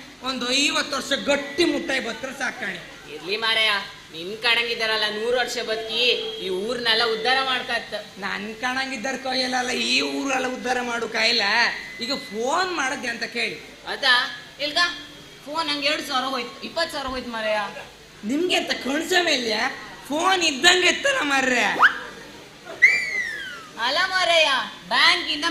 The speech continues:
Speaker 2: ಮೆಸೇಜ್ ಬಂದಿತ್ ಕಾಣ, ಇಪ್ಪತ್ತು ಸಾವಿರ ಕಟ್ ಆಯ್ತಂದೇಳಿ.
Speaker 1: ಓ, ಬ್ಯಾಂಕಿನವ್ರು ಕರ್ದು ನನ್ನ ಶಂಕರಣ್ಣ ದುಡ್ಡು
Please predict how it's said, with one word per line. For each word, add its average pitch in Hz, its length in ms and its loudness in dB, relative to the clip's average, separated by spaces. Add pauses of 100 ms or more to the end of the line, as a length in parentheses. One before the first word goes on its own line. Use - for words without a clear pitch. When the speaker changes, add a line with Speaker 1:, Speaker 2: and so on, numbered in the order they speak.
Speaker 2:
ಮೆಸೇಜ್ 302 360 -2
ಬಂದಿತ್ 320 320 -2
ಕಾಣ, 277 180 4 (340)
ಇಪ್ಪತ್ತು 320 360 0
ಸಾವಿರ 277 200 2 (100)
ಕಟ್ 311 260 2
ಆಯ್ತಂದೇಳಿ. 302 540 2 (220)
Speaker 1:
ಓ, - 20 0 (640)
ಬ್ಯಾಂಕಿನವ್ರು 277 640 0 (100)
ಕರ್ದು 277 400 2
ನನ್ನ 226 220 0 (340)
ಶಂಕರಣ್ಣ 277 480 2 (100)
ದುಡ್ಡು 277 180 -4